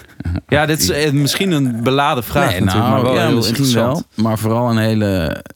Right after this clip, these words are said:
Speaker 2: eh, ja, ik wou zeggen, moeilijke vraag, weet ik niet. Kijk, eh, mijn zoon is negen, eh, en die wordt over een paar maanden tien.
Speaker 1: Mhm.
Speaker 2: Dus die eh,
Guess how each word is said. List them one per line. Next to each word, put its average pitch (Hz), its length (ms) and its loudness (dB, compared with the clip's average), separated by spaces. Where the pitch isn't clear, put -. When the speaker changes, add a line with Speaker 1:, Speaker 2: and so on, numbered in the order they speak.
Speaker 2:
eh, 92 100 -4
ja, - 160 -12
ik - 80 -16
wou 73 140 -4
zeggen, 87 200 -4
moeilijke 98 380 0
vraag, 92 240 -2
weet 107 140 0
ik 107 60 0
niet. 87 140 0
Kijk, - 220 -2
eh, - 540 -8
mijn 98 180 0
zoon 110 300 0
is - 220 -2
negen, 101 600 0
eh, - 300 -4
en 95 120 -2
die 92 100 -2
wordt 90 420 -4
over 87 140 -10
een 85 60 -10
paar 90 220 -4
maanden 87 400 -2
tien. 107 300 -2
Speaker 1:
Mhm. 107 200 -2
Speaker 2:
Dus 95 240 -2
die 104 400 -2
eh, - 180 -8